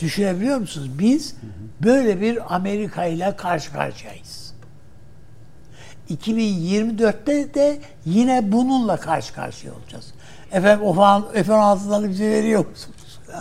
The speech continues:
Speaker 2: Evet, İsveç ne olacak?
Speaker 1: Evet, İsveç ne oldu? Biz onu verdik. Sen bize F on altı filan filan böyle. Bö-, böyle bir şey olabilir mi?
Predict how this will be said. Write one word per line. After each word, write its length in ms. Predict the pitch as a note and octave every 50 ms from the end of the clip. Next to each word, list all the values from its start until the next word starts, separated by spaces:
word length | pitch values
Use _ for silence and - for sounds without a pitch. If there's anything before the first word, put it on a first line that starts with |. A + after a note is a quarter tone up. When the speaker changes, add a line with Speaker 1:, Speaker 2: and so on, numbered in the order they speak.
| - -
Speaker 2:
Evet, 200 | B2+ B2+ - -
İsveç 400 | B2 - - C3+ B2+ A#2+ - C#3
ne 60 | C3+
olacak? 640 | C3 B2+ A#2+ A2+ G#2 F#2+ F#2+ F#2+ G2 - - - - - - - -
Speaker 1:
Evet, 440 | G#3+ G3+ F#3+ G3+ G#3 G#3+ G3 F#3+ F3 G3+
İsveç 440 | A3 G3 - G#3 G#3+ G3 - - G3+
ne 80 | G3
oldu? 480 | F#3 E3+ D#3+ D3 C#3 D3 D#3+ E3+ F3 - - - -
Biz 260 | A3 G3+ F#3+ F#3 G3
onu 240 | G3+ G3+ G3 G3+ G3
verdik. 360 | F#3+ F3 D#3+ D3+ D3+ E3 D#3 - - - - - - -
Sen 320 | C#3+ - F#3 F#3 F#3+ F#3+ F#3+
bize 260 | F3 E3 F3+ F3+ F3 - - - - - -
F 200 | - D#3+ D3+ F#3
on 60 | F3+
altı 480 | F3 E3 E3+ E3 D3+ - - E3 D3+ C#3+
filan 360 | C#3 - F3 D#3+ C#3+ C3+ - - - - - -
filan 240 | E3+ D#3+ C#3 C3 C#3 - - - - - - - - -
böyle. 340 | C#3 C3+ A#2 A2 - - - - - - - - - - - - - - - - - - - - - - - - - -
Bö-, 260 | C3+ C#3+ C3+ B2 B2
böyle 280 | D#3+ E3+ F3 E3+ E3+ D#3+
bir 60 | C#3+
şey 160 | - E3+ E3+
olabilir 360 | E3 E3 E3 F3+ G#3+ B3 B3
mi? 120 | A3 F#3+